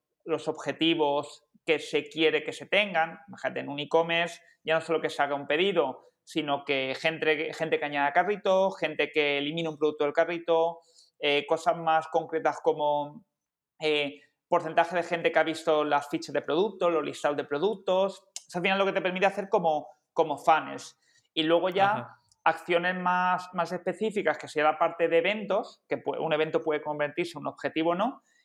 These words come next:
Speaker 1: y un evento podría ser, pues, desde un alta a la newsletter,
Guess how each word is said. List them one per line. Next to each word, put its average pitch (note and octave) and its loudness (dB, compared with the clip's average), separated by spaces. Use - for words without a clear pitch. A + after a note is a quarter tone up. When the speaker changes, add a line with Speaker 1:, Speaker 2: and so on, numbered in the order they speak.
Speaker 1:
y C#3+ -2
un C3+ -2
evento D#3 0
podría D#3 2
ser, F#3+ 0
pues, D#3 2
desde C#3 2
un D3+ -2
alta D#3+ 4
a - 0
la D3+ 0
newsletter, G3+ 0